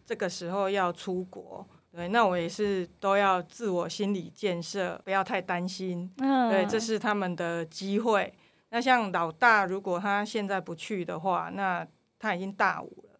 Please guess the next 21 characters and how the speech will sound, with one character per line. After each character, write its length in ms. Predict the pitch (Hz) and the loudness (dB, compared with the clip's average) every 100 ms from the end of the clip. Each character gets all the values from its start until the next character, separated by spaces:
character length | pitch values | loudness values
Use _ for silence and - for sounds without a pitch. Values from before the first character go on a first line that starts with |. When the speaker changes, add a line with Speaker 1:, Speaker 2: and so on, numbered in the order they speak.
| _ | _
Speaker 1:
那 180 | 220 202 | 0 0
如 120 | 190 | 2
果 120 | 190 | 0
现 140 | 175 214 | 0 -2
在 100 | 196 | -2
不 120 | 185 | -6
去， 220 | 170 196 | -6 -6
他 160 | 196 185 | -4 -4
就 300 | 196 175 165 - - | -2 -4 -4 -12 -12
没 140 | 175 | -6
有 120 | 170 | -6
交 240 | 160 185 175 | -4 -4 -2
换 160 | 175 | -4
的 120 | 160 | -6
机 280 | 160 180 180 | -10 -8 -6
会。 260 | 180 175 175 | -4 -6 -4
那 280 | 202 202 180 - - - | 0 0 -2 -10 -20 -14
就 140 | - 233 | -4 -2
是 200 | 254 233 | -2 -2
放 300 | 302 262 254 | 2 2 0
下 520 | 285 254 220 185 | 0 0 0 -4